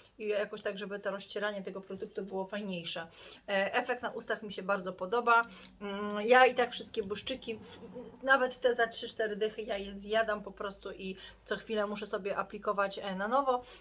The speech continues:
więc, e, to mnie akurat w ogóle nie zaskakuje i jakby pod tym kątem nie oceniam żadnych produktów, czyli nie powiem Wam, że <clears throat> ten produkt jest beznadziejny, bo się zjada, bo ja zjadam wszystkie produkty, jakie mam na ustach, zwłaszcza te takie,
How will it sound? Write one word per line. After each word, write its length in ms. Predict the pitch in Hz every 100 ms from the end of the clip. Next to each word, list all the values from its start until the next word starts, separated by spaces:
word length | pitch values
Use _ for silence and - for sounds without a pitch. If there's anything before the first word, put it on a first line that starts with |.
| -
więc, 340 | 214 214 - -
e, 300 | 208 196 196
to 160 | 233
mnie 240 | 226 214 -
akurat 340 | - 202 202
w 60 | 196
ogóle 220 | 196 202
nie 140 | 220
zaskakuje 640 | 233 240 - 220 226 220 220
i 140 | 214
jakby 320 | 208 202 190 196
pod 220 | 208 208
tym 200 | 202 196
kątem 400 | 214 202 208 208 - - -
nie 160 | 208 214
oceniam 380 | 214 214 208 202
żadnych 320 | 220 220 214
produktów, 520 | 214 196 196 - 233
czyli 280 | 214 208 208 - - 208
nie 140 | 233
powiem 340 | 269 285 277
Wam, 220 | 247 254 247
że 200 | 233 226 277 294 254 -
<clears throat> 520 | - - - - -
ten 160 | - 240
produkt 260 | 247 233 233
jest 120 | 214
beznadziejny, 560 | 226 220 208 226 233
bo 120 | 214 214
się 140 | 233
zjada, 360 | 214 190 170 175
bo 180 | 202
ja 200 | 208 208
zjadam 400 | 202 190 190 190
wszystkie 460 | 190 - 214 - 165
produkty, 420 | 170 170 180 180
jakie 200 | 170 175
mam 160 | 170 170
na 80 | 190
ustach, 320 | 233 202 190
zwłaszcza 500 | 190 214 226 - 214
te 140 | 196
takie, 320 | 190 185 185